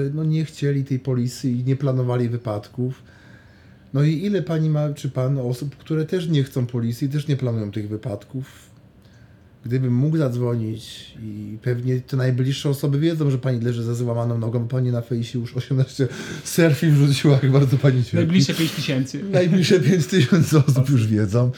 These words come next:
Speaker 1: więc może nawet gdyby pani zadzwoniła i, i powiedziała, że warto by się było ze mną spotkać, że nie mówić może, ile pani odszkodowania dostała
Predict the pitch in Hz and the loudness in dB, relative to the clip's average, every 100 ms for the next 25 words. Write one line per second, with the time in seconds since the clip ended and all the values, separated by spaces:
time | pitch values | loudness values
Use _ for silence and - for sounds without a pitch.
0 | - 143 127 127 123 135 143 147 143 - | -8 -14 -10 -4 -2 2 2 0 -2 -8
1 | - - - - - - - - - - | -16 -20 -20 -20 -20 -20 -20 -20 -20 -20
2 | - - - 151 175 185 190 180 175 160 | -20 -8 -2 0 0 0 0 0 -2 0
3 | 156 175 160 151 151 147 147 143 131 131 | 0 0 0 0 2 2 2 2 0 0
4 | 127 123 120 120 131 131 131 123 127 127 | -2 -4 -6 -6 -2 0 0 0 2 0
5 | 123 120 117 117 120 117 117 131 113 113 | 0 -2 0 -2 -2 -6 -4 -4 -2 -2
6 | 113 104 98 98 95 - 107 95 95 98 | -4 -6 -8 -10 -10 -8 -10 -10 -10 -14
7 | 95 95 - - - - - 175 240 269 | -12 -16 -20 -20 -20 -12 -2 0 2 2
8 | 185 160 147 139 139 135 - 147 127 123 | 0 2 4 4 2 0 0 0 2 2
9 | 131 123 117 123 117 113 113 107 | 2 0 -2 -2 -2 -2 -4 -6